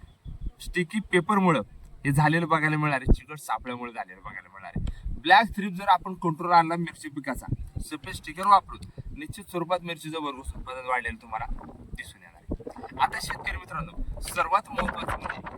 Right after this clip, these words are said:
हे जे काही स्टिकर आहेत, पिवळे, निळे, सफेद स्टिकर, तर याचं तुम्हाला एक वर्णन सांगायचं झालं तर हे आहेत वावर कंपनीचे. आता याची साईज भरपूर शेतकरी म्हणतील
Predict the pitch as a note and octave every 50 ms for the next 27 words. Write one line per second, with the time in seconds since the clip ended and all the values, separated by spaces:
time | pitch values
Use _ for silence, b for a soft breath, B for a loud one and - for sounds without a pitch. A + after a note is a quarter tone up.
0 | - - - - - - - G3+ G#3 G#3 - - - - - F3+ F#3 - - -
1 | - - - - - - - - - - - - - - - - - - - -
2 | - - - F#3+ - - E3 - - E3 D#3+ D#3 D3 - - F#3+ - - - -
3 | - - - - - - - - - - - - - - - - - - - D3+
4 | D3+ D3+ - - - - - - D#3+ D3 D3 D3 D#3 E3 - - D#3 D#3 C#3+ C3
5 | B2+ B2+ B2 A#2+ B2+ B2 C3 C#3+ C#3 - - - - - - - - - - -
6 | - - - - D3 C#3+ C#3 C3+ - - - B2 A#2+ A#2+ C3 - - - - -
7 | - - - B2+ A#2+ - - - - - - - - - - - B B B B
8 | B B C#3 D3 D#3+ - G3+ G3+ F#3+ - A3 F#3 - - F#3+ G3 A3 G3+ D#3 D3
9 | E3 F3 D3+ C#3+ E3 D#3 - C#3+ - - E3 D#3+ D#3+ D#3 D3 D3 D3+ C#3+